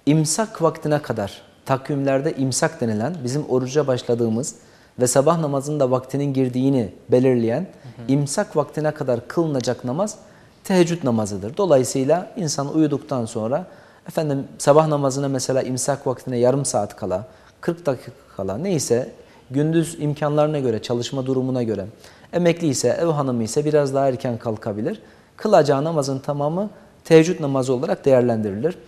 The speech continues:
Speaker 1: İki rekat en azı kılınabilir. Efendimiz Aleyhisselatü Vesselam sekiz rekat kılardı. İki iki. Salatul leyli mesna ve mesna. İki re-, iki rekat, iki rekat olarak sekiz rekat kılardı. Ve bir de arkasından vitir namazını kılardı.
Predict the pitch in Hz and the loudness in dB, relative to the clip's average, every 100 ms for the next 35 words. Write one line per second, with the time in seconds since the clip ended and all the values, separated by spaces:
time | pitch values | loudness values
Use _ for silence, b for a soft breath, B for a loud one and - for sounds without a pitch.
0 | B B - - 208 156 139 120 147 143 | B B -10 0 2 2 0 -2 -2 0
1 | 127 123 127 117 107 104 123 - 151 165 | -2 -4 -4 -4 -4 -4 -6 -4 -4 -4
2 | 165 160 160 160 151 156 151 151 147 151 | -2 2 4 4 0 2 2 2 -4 -2
3 | 151 151 B B - - 151 190 151 147 | -2 -4 B B -8 -2 0 -2 -2 -2
4 | 160 151 - 123 104 98 98 131 165 127 | -2 -6 -4 -2 -2 -4 -6 -6 -2 -2
5 | 117 143 170 185 B B B - 139 151 | -2 -4 -6 -8 B B B -2 6 8
6 | 156 143 139 151 135 127 143 - 127 113 | 6 2 2 2 2 0 -2 -2 -6 -6
7 | 104 110 123 117 117 - 120 - - b | -6 -6 -2 -2 -2 -6 -8 -8 -14 b
8 | b 139 135 165 - - 151 135 127 127 | b -10 -2 0 -2 -6 -2 -2 0 -4
9 | - 123 147 127 127 120 123 180 - 147 | -4 -4 -2 -2 -4 -4 -4 -4 -6 -6
10 | 165 147 123 120 - 117 104 110 185 B | -4 -4 -4 -6 -6 -6 -6 -6 -8 B
11 | B B - 139 185 170 151 151 151 170 | B B -6 -4 -2 0 0 0 -6 -4
12 | 208 190 156 196 175 147 139 131 139 - | -4 -2 -2 0 0 2 0 0 -4 -6
13 | 104 92 | -6 -8